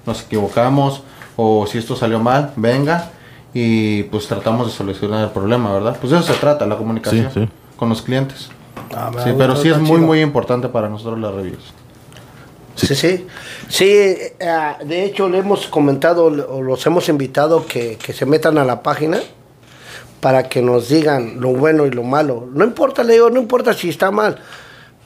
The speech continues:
Speaker 4: Solamente así nos damos cuenta si estamos haciendo las cosas bien. Si lo estamos haciendo mal, podemos corregirlo.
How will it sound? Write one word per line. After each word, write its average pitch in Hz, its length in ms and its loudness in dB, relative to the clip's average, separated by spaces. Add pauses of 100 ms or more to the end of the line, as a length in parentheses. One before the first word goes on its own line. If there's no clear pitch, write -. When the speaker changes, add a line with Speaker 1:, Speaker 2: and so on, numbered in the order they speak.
Speaker 4:
Solamente 180 400 4
así 165 160 2
nos 175 160 4
damos 165 260 0
cuenta 156 500 -2 (100)
si - 140 -12
estamos 151 300 -2
haciendo 151 280 2
las 143 180 0
cosas 139 400 0
bien. 147 300 2 (180)
Si - 240 -10
lo 123 100 -2
estamos 170 320 0
haciendo 165 260 4
mal, 180 300 2
podemos 143 440 -2
corregirlo. 120 640 -6